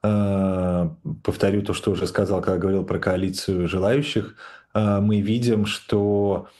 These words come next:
очень многие западные,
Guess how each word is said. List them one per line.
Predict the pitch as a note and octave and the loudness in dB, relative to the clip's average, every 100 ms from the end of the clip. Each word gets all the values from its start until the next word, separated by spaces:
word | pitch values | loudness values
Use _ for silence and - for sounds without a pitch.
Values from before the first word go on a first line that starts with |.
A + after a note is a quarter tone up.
| _ _ | _ _
очень | - A2 - | -2 0 2
многие | G#2+ G2+ A2 G2+ G2+ G2 F2 | 2 2 2 0 0 2 0
западные, | E2 G2+ G2+ F2 F2+ F2+ F2 E2 D#2 | 2 0 0 -2 0 0 0 0 -4